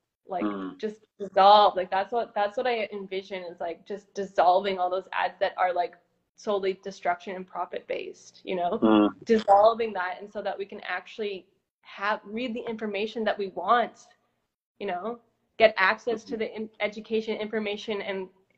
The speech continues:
Speaker 1: you know, wh-, to what we want, and not have to be bombarded by these billboards and these things that are so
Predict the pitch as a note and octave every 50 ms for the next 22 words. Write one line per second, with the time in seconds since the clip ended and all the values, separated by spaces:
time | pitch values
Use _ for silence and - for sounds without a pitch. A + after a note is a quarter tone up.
0 | _ _ _ _ _ G#3+ G3+ F#3+ F#3+ F#3+ F#3+ - - - A3 G3+ G3+ G3 - G3
1 | G3 F3 F3 F#3 G3 G3+ G3+ G3+ G3+ - - G3+ F#3+ F#3 F3+ F#3 - _ - -
2 | _ _ _ _ _ - G3 G3 G3 G#3 G3+ G3+ G3+ G3+ G3+ G3 G3 - - -
3 | G#3+ G3+ - G3+ G3 F#3+ F#3 F3+ F3+ F3+ - - _ _ - G#3+ G#3+ G#3 G3+ F#3+
4 | G3 G#3 G#3+ A#3 A3+ - G3+ F3 F3+ F#3 F#3+ F#3+ F#3 _ - G3 F#3+ F#3 F#3 F#3
5 | F#3 F#3 F#3 G3 F#3+ F#3+ F#3 F#3 - - G3+ G3+ G3 - G3+ F3+ - - _ _
6 | _ _ _ _ _ _ - A#3 A3+ - - - - - - - B3 A#3 A#3+ B3
7 | B3+ C4 C4 C4 C4 C4 B3+ -